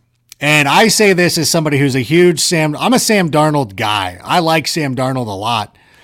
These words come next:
My only hesitation, though, is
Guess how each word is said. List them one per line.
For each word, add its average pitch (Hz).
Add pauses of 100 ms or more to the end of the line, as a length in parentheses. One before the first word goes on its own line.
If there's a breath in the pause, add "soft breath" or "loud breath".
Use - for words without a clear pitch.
(500 soft breath)
My 170
only 294 (220)
hesitation, 165
though, - (640)
is 147